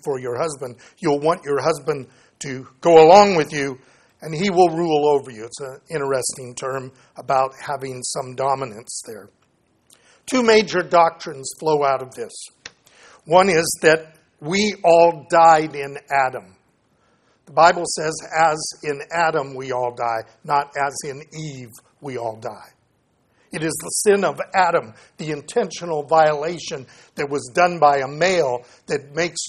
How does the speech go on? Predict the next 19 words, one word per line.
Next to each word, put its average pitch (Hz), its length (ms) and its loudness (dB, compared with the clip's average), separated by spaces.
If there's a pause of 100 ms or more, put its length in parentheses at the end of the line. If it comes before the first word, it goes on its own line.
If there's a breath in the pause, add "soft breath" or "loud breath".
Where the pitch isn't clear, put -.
Jesus 160 460 -6
become 165 400 -6
the 143 80 -4
second 156 500 -6
Christ, 175 360 0 (160)
the 156 140 -14
second 175 520 -4
Adam, 165 460 -4 (400 soft breath)
who 180 160 -6
now 160 260 4
will 147 120 -2
do 170 220 -2
it. 107 80 -8
He 175 120 -10
doesn't 190 400 -2
become 175 360 -8
the 151 80 -6
second 147 440 -10
Eve. 156 240 -16